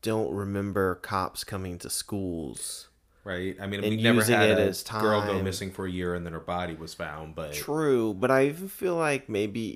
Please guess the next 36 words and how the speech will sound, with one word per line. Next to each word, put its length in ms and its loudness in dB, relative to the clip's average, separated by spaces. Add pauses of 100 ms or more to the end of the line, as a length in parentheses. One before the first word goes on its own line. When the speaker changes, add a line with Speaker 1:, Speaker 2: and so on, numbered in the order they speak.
Speaker 1:
even 320 -4
in, 220 -2
like, 320 -6
the, 540 -4 (360)
the 480 -8 (380)
cop, 400 -4 (160)
like, 260 -8
Speaker 2:
I 60 -2
feel 200 4
like 120 6
Speaker 1:
like, 80 2
Speaker 2:
there's 180 4
definitely 300 8
Speaker 1:
true 80 10
Speaker 2:
different 260 8
Speaker 1:
crime. 560 4
Speaker 2:
appropriate 600 4
protocols 600 2
that 140 -2
would 120 -6
be 100 -8
followed, 480 -10
yes. 180 -2
Speaker 1:
Yeah, 680 6
Speaker 2:
<laughs> 140 -4
Speaker 1:
instead 340 4
of 160 2
being 200 2
like, 280 0
"Hey, 240 2
I'm 140 2
gonna 160 2
take 320 -2
up 180 -4
your 240 -2
time 720 -4